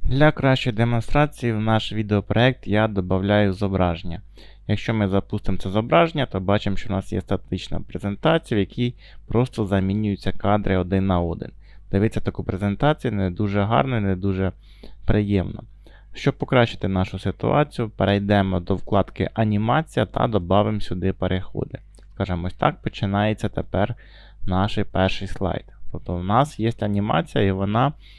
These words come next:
забирає певний час перегляду на якісь рухи. І це покращує сприйняття нашої,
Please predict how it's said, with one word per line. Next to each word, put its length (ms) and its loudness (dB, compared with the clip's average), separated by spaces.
забирає 540 4
певний 380 2
час 280 -2
перегляду 680 2
на 480 0
якісь 380 -4
рухи. 360 -4
І 80 -8
це 300 0
покращує 540 4
сприйняття 600 2
нашої, 600 0